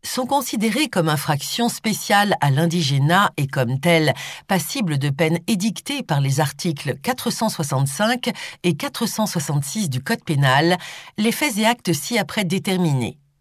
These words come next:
savoir : cinq. Négligence à se présenter devant l'administrateur ou le maire de la commune après convocation remise par un agent de l'autorité administrative.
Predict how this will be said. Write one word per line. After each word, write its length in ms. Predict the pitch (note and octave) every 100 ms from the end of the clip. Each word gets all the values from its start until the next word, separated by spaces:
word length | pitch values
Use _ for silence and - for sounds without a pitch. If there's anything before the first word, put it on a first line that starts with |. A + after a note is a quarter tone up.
| _
savoir : 760 | - D3+ C#3 D3 D#3 G#3 A#3 B3 _ _ _ _ _ _ _ _ -
cinq. 500 | - D#3+ - - C#3 _ _ -
Négligence 720 | F#3 C4+ G#3+ A#3 G3 C4 - F#3
à 40 |
se 120 | -
présenter 640 | C#3+ - F#3+ F3+ E3+ A#3+ G3
devant 320 | E3 C#3+ C3+
l'administrateur 1120 | D3+ E3+ D#3 C#3+ - B2+ B2 D#3+ F#3+ B3+ C4 - -
ou 120 | F#3 E3
le 120 | C3+
maire 240 | D#3+ A#3
de 80 | E3
la 140 | C#3
commune 480 | - D#3 F3 A#3+ C4+ B3
après 360 | F#3 D3+ - C3+
convocation 680 | - A#3+ B3 F#3 E3+ C#3+ C3+
remise 480 | F3 F#3+ B3 C#4+
par 220 | - D3+ C#3+
un 120 | D3
agent 340 | F3 D#3+ B3
de 80 | F3+
l'autorité 560 | D3+ F3+ G3 F#3 C#3+ C#4
administrative. 1040 | B3 A#3+ G#3+ - D3+ C#3 C3 G#2+ - -